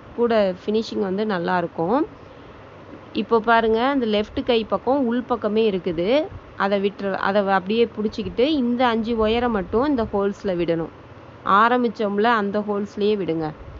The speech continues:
ஃபஸ்ட்டு கு-, கூட பின்ன அந்த கைப்பிடி பின்ன ஆரம்பிச்சோம்ல, அந்த இடத்துலயே இந்த ஒயருங்களை பார்த்து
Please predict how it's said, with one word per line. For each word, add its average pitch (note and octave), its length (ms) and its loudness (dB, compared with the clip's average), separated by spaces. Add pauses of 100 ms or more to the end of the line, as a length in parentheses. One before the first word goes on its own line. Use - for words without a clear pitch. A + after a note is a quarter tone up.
(180)
ஃபஸ்ட்டு G#3+ 420 -2
கு-, - 120 -14 (220)
கூட B3 140 6 (120)
பின்ன A3+ 260 0
அந்த G#3 180 0
கைப்பிடி G#3+ 320 0 (100)
பின்ன A3+ 160 -2 (180)
ஆரம்பிச்சோம்ல, F3+ 600 -2 (260)
அந்த G3+ 200 -2 (140)
இடத்துலயே G3+ 560 -2 (560)
இந்த G#3+ 120 2 (140)
ஒயருங்களை A3 500 2 (180)
பார்த்து G3 340 2